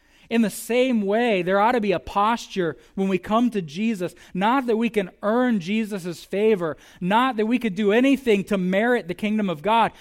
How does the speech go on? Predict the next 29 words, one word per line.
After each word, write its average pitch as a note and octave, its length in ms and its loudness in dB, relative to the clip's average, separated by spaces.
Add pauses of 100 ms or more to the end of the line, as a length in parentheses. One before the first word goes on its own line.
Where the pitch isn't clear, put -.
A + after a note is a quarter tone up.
(140)
but G3 80 -2
we G#3 160 2
ought C4+ 260 4
to A3+ 80 -4
think C4 360 0
that G#3+ 80 -2
the F3+ 80 -4
kingdom A#3+ 300 0
of F3+ 120 -6
God A3+ 240 4
is F#3 100 -6
so C#4 380 4
valuable, G#3 640 2 (140)
so D4 360 2
precious, A3+ 580 0 (180)
that A#3 100 4
we C4 100 4
have A#3+ 160 4
no C4 240 6
problem A#3+ 560 2
liquidating B3 680 6
all G#3+ 280 4
in F3+ 100 -2
order F#3 220 0
that F3 80 -4
we F3 100 -2
might D3+ 220 -6
have C3 320 -8
it. G#2 180 -20